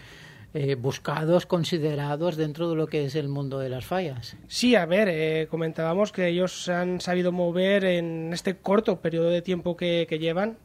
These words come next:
Speaker 2: pandemia por endemio, que también ha restado mucho tiempo, en clase, en secciones medias altas, y es verdad que, pues, los premios les han ido acompañando. Ahora mismo son los campeones de, de sección primera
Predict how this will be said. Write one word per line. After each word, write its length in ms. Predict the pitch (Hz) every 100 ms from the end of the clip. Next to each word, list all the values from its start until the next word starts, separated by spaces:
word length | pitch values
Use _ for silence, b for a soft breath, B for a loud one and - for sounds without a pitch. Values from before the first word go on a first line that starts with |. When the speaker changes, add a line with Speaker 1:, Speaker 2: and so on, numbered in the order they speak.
| -
Speaker 2:
pandemia 400 | 143 151 165 160
por 120 | 165
endemio, 380 | 160 160 165 180
que 80 | 175
también 260 | 160 160 160
ha 40 |
restado 400 | 156 - 160 160
mucho 400 | 165 160 165 160
tiempo, 440 | 170 170 202 233 - B B B B B -
en 720 | 240 233 214 202 190 180 180
clase, 420 | 190 180 214 226
en 460 | 208 185 185 180 175
secciones 600 | - 175 185 185 208 202
medias 440 | 196 180 190 190 170
altas, 500 | 214 220 180 143 165
y 180 | 160
es 140 | 160 165
verdad 340 | 180 170 165
que, 240 | 160 214 185
pues, 180 | 151
los 120 | 147 135
premios 320 | 151 151 190
les 160 | 208
han 80 | 170
ido 100 | 170
acompañando. 480 | 160 160 147 160 180
Ahora 140 | 165 170
mismo 360 | 180 180 233 - B B
son 180 | - 208
los 140 | 185
campeones 580 | - 190 180 185 202 220
de, 520 | 196 180 175 165 160
de 80 | 165
sección 380 | 165 165 180 180
primera 680 | 165 175 170 165 165 165